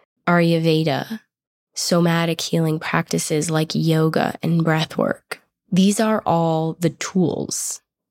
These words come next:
In other words, they are the bridges that you walk across to get to a place of strong pranic flow. You do these practices, you engage in these practices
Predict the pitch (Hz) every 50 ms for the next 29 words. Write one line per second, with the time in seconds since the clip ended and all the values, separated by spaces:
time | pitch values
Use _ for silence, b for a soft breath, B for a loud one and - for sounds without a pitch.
0 | _ _ - 180 170 170 170 175 170 165 170 170 165 165 - 170 156 160 160 160
1 | 156 - 156 156 - 175 175 180 175 - - - - 85 - - - - - -
2 | - - - _ _ - - - - 165 175 180 175 170 160 151 160 - - 165
3 | - - - 160 151 156 151 - - - - 165 151 139 - - 170 - - -
4 | - - - - 147 143 - - - - - _ _ _ _ _ _ _ _ _
5 | _ - - - - - 180 165 170 - - - - 170 165 156 156 151 151 -
6 | _ _ _ _ _ _ _ _ - - - - - - - - 190 180 165 160
7 | 160 156 156 151 - - 156 151 147 147 156 156 - - - - - 156 151 147
8 | - - - - - _ _ _ _ _ _ _ _ _ _ _ _ _ _ _
9 | _ _ _ _ _ _ - 185 170 170 180 180 156 147 190 196 214 226 233 214
10 | 165 151 156 - - - - 104 - - - - - - - - 170 165 165 -
11 | 180 165 165 165 143 - 175 170 185 214 220 185 170 165 156 156 156 160 160 -
12 | - - 139 - - - - 180 - - - 87 - - - - - - -